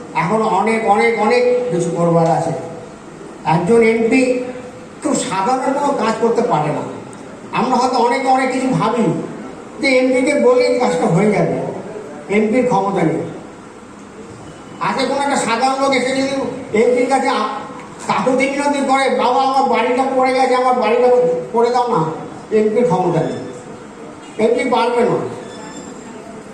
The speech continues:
এমপি কে ওই প্রধানকে বলতে হয়, প্রধানের যা ক্ষমতা আছে এমপির ক্ষমতা নেই।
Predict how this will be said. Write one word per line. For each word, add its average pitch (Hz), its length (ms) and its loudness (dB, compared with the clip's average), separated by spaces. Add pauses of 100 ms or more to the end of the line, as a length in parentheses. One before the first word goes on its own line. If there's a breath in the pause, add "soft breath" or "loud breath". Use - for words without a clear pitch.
(140)
এমপি 254 320 2
কে 302 120 0
ওই 294 260 2
প্রধানকে 269 460 2
বলতে 269 240 0
হয়, 165 240 0 (540)
প্রধানের 247 460 2
যা 285 120 0
ক্ষমতা 269 420 0
আছে - 220 2
এমপির 214 280 2
ক্ষমতা 165 340 -2
নেই। - 160 -8